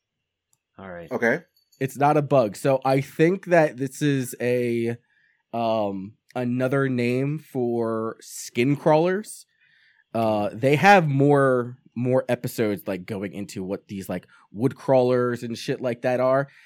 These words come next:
Speaker 3: And, like, one of the things that they do is that they mimic human voice, and the voices that they put out is usually, like, cries for help.
Speaker 1: Oh,
Speaker 3: And
Speaker 1: that's exactly
Speaker 3: there's
Speaker 1: what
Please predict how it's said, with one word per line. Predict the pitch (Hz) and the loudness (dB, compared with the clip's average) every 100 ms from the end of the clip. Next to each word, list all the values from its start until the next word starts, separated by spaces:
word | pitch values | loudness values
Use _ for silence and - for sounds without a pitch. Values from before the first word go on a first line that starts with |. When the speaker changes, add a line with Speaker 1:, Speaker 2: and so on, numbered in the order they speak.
| - _ | -20 _
Speaker 3:
And, | 117 113 113 | -2 -2 -2
like, | 107 - | -4 -6
one | 95 113 156 | -8 0 2
of | 180 | 2
the | 151 | 0
things | 147 143 135 | 0 -2 -2
that | 127 | -4
they | 113 110 | -6 -6
do | 101 101 135 147 | -6 -2 0 0
is | 104 101 | -4 -4
that | 110 104 | -4 -4
they | 113 101 | -4 -4
mimic | 101 104 123 139 - | -4 -4 -2 -4 -6
human | - 127 127 120 104 | -10 -4 -2 -2 -4
voice, | 92 107 160 - - - _ _ _ _ _ - | -4 -2 -2 -4 -16 -20 _ _ _ _ _ -2
and | 120 117 117 | 0 0 -2
the | 110 120 | -4 -4
voices | 107 104 135 160 156 139 117 104 | -4 0 2 2 2 -2 -2 -4
that | 120 - | -6 -2
they | 110 | -4
put | - 131 | -2 -2
out | 127 | -2
is | 113 120 | -4 -8
usually, | 123 139 147 151 | -6 -4 -4 -4
like, | 131 107 - | -6 -6 -10
cries | - 123 120 123 - | -6 0 0 0 -6
for | 95 | -14
help. | 73 110 85 - _ _ _ _ | -10 -8 -10 -16 _ _ _ _
Speaker 1:
Oh, | 117 113 | -4 -4
Speaker 3:
And | 110 | -6
Speaker 1:
that's | 107 120 110 | -8 -10 -14
exactly | - 107 104 143 | -10 -10 -2 -2
Speaker 3:
there's | 131 | 0
Speaker 1:
what | 98 87 | -4 -10